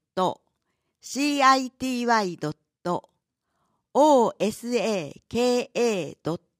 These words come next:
トエルジードットジェーピースラッシュ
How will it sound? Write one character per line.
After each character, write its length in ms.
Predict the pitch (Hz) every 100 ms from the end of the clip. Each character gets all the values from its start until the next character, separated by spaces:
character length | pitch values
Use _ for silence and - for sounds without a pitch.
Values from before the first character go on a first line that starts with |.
| -
ト 240 | 208 - _ _ _ _ _ _ _ -
エ 140 | 247
ル 180 | 277 269
ジ 160 | 233
ー 320 | 269 240 190 -
ド 140 | 156
ッ 60 | 180 _ _ -
ト 240 | 190 - _ _ _ _ _ _
ジ 140 | 147 233
ェ 220 | 277 269
ー 60 | - -
ピ 340 | 254 220 151
ー 20 |
ス 220 | - -
ラ 120 | 190 208
ッ 40 |
シ 380 | - - -
ュ 100 | 135